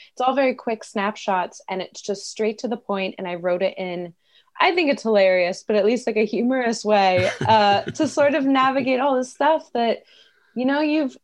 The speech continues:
Speaker 1: probably heard somebody say it to you before, how to invest, how to save, how to plan for the future. And
Speaker 2: Yeah.
Speaker 1: then, like, how to trust yourself enough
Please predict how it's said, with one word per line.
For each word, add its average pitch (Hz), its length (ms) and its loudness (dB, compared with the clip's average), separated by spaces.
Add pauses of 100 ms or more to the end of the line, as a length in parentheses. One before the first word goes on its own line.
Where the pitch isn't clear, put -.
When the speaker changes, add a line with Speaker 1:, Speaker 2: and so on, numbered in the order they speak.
Speaker 1:
probably 302 720 2
heard 254 400 -4
somebody 226 340 -2
say 208 280 0
it 196 100 -4
to - 100 -6
you 208 100 0
before, 202 540 2
how 180 180 -4
to 190 140 -2
invest, 185 560 -2
how 175 100 0
to 180 80 -4
save, 170 540 0
how 180 140 -8
to 185 60 -4
plan 170 340 -6
for 175 100 -10
the 175 80 -4
future. 170 600 -6 (280)
And 90 80 -2
Speaker 2:
Yeah. 82 80 4
Speaker 1:
then, 78 80 2
like, - 300 -6 (240)
how 392 200 2
to 359 500 0
trust - 400 -8
yourself 190 440 0
enough 185 300 -6